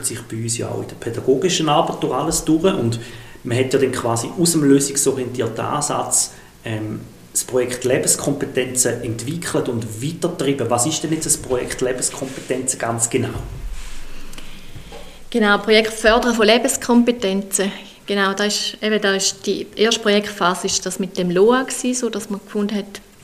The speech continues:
Speaker 2: Fördern von Lebenskompetenzen in der Schule kann dann gut gelingen, wenn wir, äh, auch eine Haltung gegenüber den Kindern und untereinander haben. Äh, da braucht's wie als Grundlage, um da, äh, können gezielt fördern.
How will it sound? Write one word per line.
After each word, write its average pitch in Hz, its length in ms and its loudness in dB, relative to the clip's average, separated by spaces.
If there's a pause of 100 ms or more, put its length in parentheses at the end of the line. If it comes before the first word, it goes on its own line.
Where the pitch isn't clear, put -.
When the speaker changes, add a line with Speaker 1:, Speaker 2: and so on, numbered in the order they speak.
(160)
Speaker 2:
Fördern 208 380 0
von 202 80 2
Lebenskompetenzen 202 1040 0
in 196 60 -4
der 196 80 -2
Schule 220 480 6 (760)
kann 190 260 0
dann 214 280 8
gut 214 300 6
gelingen, 202 380 6
wenn 185 200 0
wir, 185 580 -2 (100)
äh, - 40 -4
auch 180 100 0
eine 185 140 0
Haltung 190 540 4
gegenüber 190 480 -2
den 202 460 -6 (120)
Kindern 196 420 -2
und 185 220 -8
untereinander 190 760 4
haben. 185 340 0
Äh, 180 260 -2 (540)
da 180 100 0
braucht's 196 480 -2
wie 196 100 6
als 202 220 2
Grundlage, 190 640 4 (100)
um 202 120 -2
da, 190 340 -2 (520)
äh, 180 360 0 (540)
können 180 480 4 (100)
gezielt 208 560 4
fördern. 185 600 2